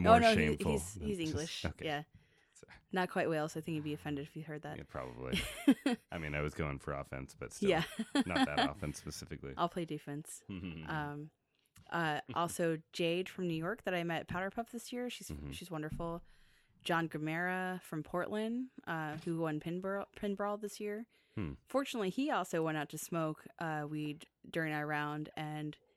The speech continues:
Speaker 1: it didn't quite help him so much.
Speaker 2: Ah.
Speaker 1: <laughs> Maybe another ten, twenty minutes, it would have set in, he would have been on. But, yeah, that benefited me a little bit. Uh, I had a moment on Black Pyramid where I trapped up a ball on the left-hand flipper,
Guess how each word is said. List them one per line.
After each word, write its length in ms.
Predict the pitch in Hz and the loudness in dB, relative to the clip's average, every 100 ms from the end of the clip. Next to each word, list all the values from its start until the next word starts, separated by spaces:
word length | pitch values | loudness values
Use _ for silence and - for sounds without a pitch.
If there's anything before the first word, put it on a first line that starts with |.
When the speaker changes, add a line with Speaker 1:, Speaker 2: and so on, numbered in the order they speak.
| - | -6
Speaker 1:
it 140 | 247 | -2
didn't 220 | 311 311 285 | 0 0 0
quite 200 | 294 285 | 0 0
help 220 | 320 - | -2 -2
him 160 | 165 156 | -4 -4
so 120 | 151 147 | -4 0
much. 40 | |
Speaker 2:
Ah. 640 | 90 95 101 92 80 69 - 240 - 262 285 | 4 4 4 4 2 0 0 0 0 0 2
Speaker 1:
<laughs> 300 | 233 - 226 - - _ _ - | 2 0 -4 -8 -20 _ _ 2
Maybe 600 | 190 190 190 185 180 190 208 - | 4 4 4 4 2 -2 -8 0
another 300 | 185 175 165 | 2 2 0
ten, 400 | - 185 180 170 | 0 0 0 -2
twenty 220 | - 180 | -4 -2
minutes, 260 | 175 175 160 | -2 -2 -4
it 60 | |
would 80 | 151 | -4
have 80 | 156 | -6
set 180 | - 160 | -4 -4
in, 220 | 151 147 | -2 -4
he 100 | 156 | -4
would 100 | 151 | -6
have 60 | 147 | -6
been 120 | 147 | -6
on. 300 | 143 143 151 _ _ - - - - - | -6 -6 -8 _ _ -20 -4 -4 -4 -4
But, 240 | 156 139 - | -4 -4 -4
yeah, 260 | 170 147 135 | -2 -2 -2
that 240 | - 170 - | -2 -2 0
benefited 400 | 160 156 156 147 | -4 -2 -4 -4
me 140 | 151 | -4
a 60 | 143 | -4
little 180 | 143 151 | -6 -6
bit. 200 | 143 - _ _ _ _ _ - | -8 -10 _ _ _ _ _ -4
Uh, 40 | 190 190 | 2 4
I 20 | 180 | 4
had 160 | 233 | 4
a 40 | 233 | 6
moment 360 | 208 208 196 | 6 4 2
on 520 | 170 165 160 156 156 147 - - _ _ _ - | 0 0 0 -2 -4 -6 -16 -20 _ _ _ -2
Black 220 | 185 196 | 0 0
Pyramid 520 | - 220 208 165 156 160 | 0 0 2 2 0 0
where 340 | 156 151 151 | 0 0 0
I 220 | 156 151 | 0 -2
trapped 340 | 147 - 190 190 | -2 -2 -2 -2
up 100 | 185 | -4
a 60 | |
ball 160 | 185 190 | 0 2
on 120 | 175 | 2
the 60 | 170 | 0
left-hand 400 | 196 - 208 202 | -2 0 -4 -2
flipper, 380 | 147 - 170 | -2 0 0